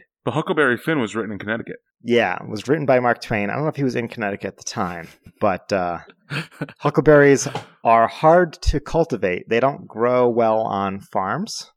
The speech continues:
Speaker 2: so you have to pick wild huckleberries. So they're, like, ten bucks for a pint, at least.
Speaker 3: Oh, holy crap.
Speaker 2: Yeah.
Speaker 1: That's a lot.
Speaker 2: But they're fun. It's a fun activity to do in Northwest Montana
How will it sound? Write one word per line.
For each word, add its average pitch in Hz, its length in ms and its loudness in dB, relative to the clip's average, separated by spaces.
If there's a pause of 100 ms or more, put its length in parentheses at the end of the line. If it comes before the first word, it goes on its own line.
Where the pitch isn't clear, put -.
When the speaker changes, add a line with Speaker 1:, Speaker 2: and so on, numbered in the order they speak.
(120)
Speaker 2:
so - 160 -4
you 131 60 2
have 131 160 -6
to 131 120 0
pick - 300 -4 (140)
wild 113 360 0
huckleberries. 92 760 -8
So 101 600 -2
they're, 113 140 0
like, 110 240 -2 (100)
ten 123 260 -4
bucks 113 300 -2
for - 180 -4
a 92 40 -4
pint, - 420 -10 (280)
at 101 140 -12
least. 95 280 -10
Speaker 3:
Oh, 294 160 -2
holy 185 280 -2
crap. - 360 -4 (240)
Speaker 2:
Yeah. 101 280 -2
Speaker 1:
That's 120 140 -2
a 170 60 -2
lot. 104 340 0
Speaker 2:
But 147 140 4
they're 180 140 6
fun. 185 420 4
It's 156 140 -2
a 151 60 -2
fun 160 320 0
activity 139 440 -2
to - 120 -8
do 117 260 2
in 107 420 -6
Northwest 110 460 -4
Montana 98 640 -6